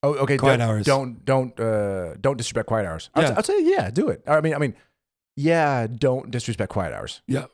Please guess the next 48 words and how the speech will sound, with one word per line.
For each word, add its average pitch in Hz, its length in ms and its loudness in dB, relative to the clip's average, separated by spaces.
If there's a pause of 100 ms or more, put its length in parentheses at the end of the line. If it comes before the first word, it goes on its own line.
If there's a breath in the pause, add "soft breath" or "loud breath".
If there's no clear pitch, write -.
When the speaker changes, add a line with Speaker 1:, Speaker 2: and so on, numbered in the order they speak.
(640)
Speaker 2:
Respect 151 400 0
quiet 120 220 -2
hours 87 380 -12 (300)
is 123 140 0
the 110 80 -6
easy 117 160 0
way 98 60 2
to - 80 2
say 104 100 0
Speaker 1:
Respect 92 120 2
Speaker 2:
that. 90 60 -4
Speaker 1:
quiet 92 260 -2
hours. 71 200 -8
Speaker 2:
Yes. 95 160 -2
Speaker 1:
Yes. - 260 -6 (220 loud breath)
Agreed. 151 720 2
Not, 165 280 0
not 156 280 0
as 175 140 2
hardcore 131 480 0
as 98 60 -2
this 110 160 -4
guy 113 180 0
put 117 200 0
it. 151 180 -2
Um, 90 520 -6 (260 loud breath)
Speaker 2:
No, 143 380 0
no. 127 140 -2
I 156 100 2
mean, 165 400 0 (200)
n-, 214 400 -8
you 160 120 0
know. 120 180 0 (280)
Speaker 1:
Because, 160 200 4
like, 160 100 4
a-, 147 240 0
again, 131 300 2
a 123 120 -4
quick - 200 -2
vacuum 107 420 -2
or 101 60 0
something 101 340 -4
on 98 100 -4
a 95 40 -4
Sunday 98 280 -4
for 92 120 -10
five 95 280 -6
minutes 90 280 -6